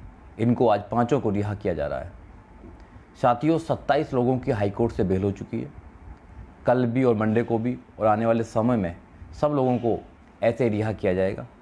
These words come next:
साथियों, मेरा आने का, आज लाइव आने का मेरा एक मकसद है कि मैं आप लोगों को एक जानकारी देना चाहता हूँ कि जितनी भी ये जो बेल हैं,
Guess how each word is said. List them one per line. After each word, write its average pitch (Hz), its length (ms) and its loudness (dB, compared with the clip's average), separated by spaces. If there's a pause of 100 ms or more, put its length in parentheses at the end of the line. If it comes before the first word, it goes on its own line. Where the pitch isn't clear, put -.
(400)
साथियों, 131 320 2
मेरा 139 200 2
आने 117 260 2
का, 135 200 2 (680)
आज 113 140 2
लाइव 113 260 2
आने 123 200 0
का 127 120 0
मेरा 113 200 0
एक 101 160 -2
मकसद 113 320 0
है 123 160 -8 (600)
कि 131 60 0
मैं 127 120 4
आप 117 160 2
लोगों 117 180 4
को 117 80 -6
एक 107 80 0
जानकारी 95 340 2
देना 82 220 -4
चाहता - 260 -10
हूँ - 120 -16 (1700)
कि 147 100 4
जितनी 135 340 4
भी 170 120 4
ये 165 60 6
जो 147 120 2
बेल 120 340 2
हैं, 90 240 -8